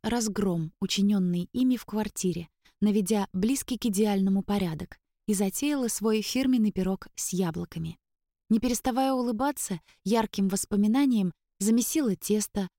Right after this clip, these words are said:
высыпала яблоки в кухонную мойку, принялась мыть и вдруг остановилась.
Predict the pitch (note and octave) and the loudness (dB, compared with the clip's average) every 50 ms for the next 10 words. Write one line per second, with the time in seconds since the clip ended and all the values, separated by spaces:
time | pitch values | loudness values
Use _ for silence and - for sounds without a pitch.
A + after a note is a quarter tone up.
0 | _ _ _ _ _ - A#3 D#4 D#4 - B3 - G#3+ G#3 G3+ G3+ F#3+ A3+ A3 F#3+ | _ _ _ _ _ -2 0 0 0 0 -4 -2 -2 0 0 0 0 0 0 0
1 | F3+ G3+ G3 - - G3 - - - A#3+ A3 - G#3 G3 G3 G3 F#3+ F#3+ G3 G#3 | 0 -2 -2 -2 -4 -6 -8 -4 -4 -4 -2 0 2 2 2 4 4 2 2 2
2 | B3+ D4 D4 - - B3 A#3 - - - - - - A3+ A3 A3 G#3 G3 F#3+ F#3 | 2 2 0 -2 -2 -4 -4 -4 -8 -16 -20 -4 0 2 4 4 4 2 0 -2
3 | F3 - G3+ A3+ C4+ D4 - - - A3+ G3+ F3+ F3 A3+ A#3+ C#4 - - - - | -2 0 0 2 2 2 0 -2 -4 -2 -2 -2 -2 -2 -2 -2 -4 -6 -8 -6
4 | G#3 - - - A#3 A3+ A#3 A#3 F#3 F3 F3 D#3 D#3+ D#3 - - - - | -6 -4 -2 0 0 2 2 0 0 -2 -4 -4 -6 -8 -8 -8 -8 -10